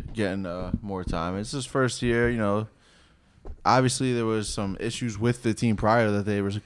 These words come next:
coaching vacancy, so he's not inheriting the best situation. Um, uh, it's been a rocky season. You, they,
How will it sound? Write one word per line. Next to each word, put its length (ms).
coaching 360
vacancy, 520
so 320
he's 200
not 180
inheriting 400
the 80
best 220
situation. 580
Um, 460
uh, 60
it's 120
been 140
a 40
rocky 320
season. 400
You, 140
they, 180